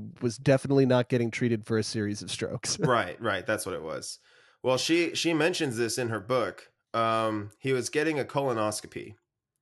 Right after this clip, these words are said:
Speaker 2: and he was so upset at the idea of being put under anesthesia and having to temporarily turn power over to Mike Pence that he
Speaker 1: Yeah.
Speaker 2: refused anesthesia. <laughs>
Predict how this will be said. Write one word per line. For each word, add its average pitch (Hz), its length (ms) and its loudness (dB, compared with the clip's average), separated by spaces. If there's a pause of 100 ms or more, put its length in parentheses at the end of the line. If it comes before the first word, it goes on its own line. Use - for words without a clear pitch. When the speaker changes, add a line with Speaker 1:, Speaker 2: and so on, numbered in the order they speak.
(600)
Speaker 2:
and 117 280 0
he 135 120 2
was 131 240 2
so 180 640 2
upset 151 360 0
at 143 120 -2
the 131 140 0
idea 117 500 0
of 104 120 -4
being 120 240 0
put 139 260 -4
under 127 540 -2 (280)
anesthesia 127 640 0
and 104 100 -2
having 110 340 -2
to 107 580 -2
temporarily 120 880 0 (320)
turn 123 240 -2
power 113 400 0
over 107 220 0
to 101 80 -2
Mike 104 240 -4
Pence 98 420 -4 (340)
that 123 120 2
he 120 80 6
Speaker 1:
Yeah. 113 60 8
Speaker 2:
refused 151 420 2
anesthesia. 135 880 2
<laughs> - 60 -16